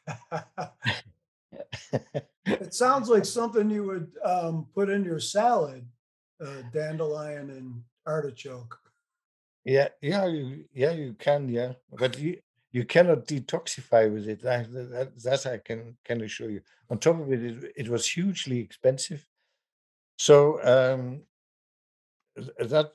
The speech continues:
Speaker 2: that was on, on the market for a little while, and, and then it had to be taken off because it was violating advertising standards regulations. Uh,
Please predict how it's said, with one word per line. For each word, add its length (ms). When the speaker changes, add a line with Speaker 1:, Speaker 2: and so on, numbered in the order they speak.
Speaker 2:
that 260
was 180
on, 300
on 180
the 100
market 340
for 180
a 20
little 300
while, 260
and, 240
and 140
then 180
it 100
had 220
to 80
be 100
taken 400
off 240
because 400
it 100
was 320
violating 720
advertising 680
standards 720
regulations. 760
Uh, 320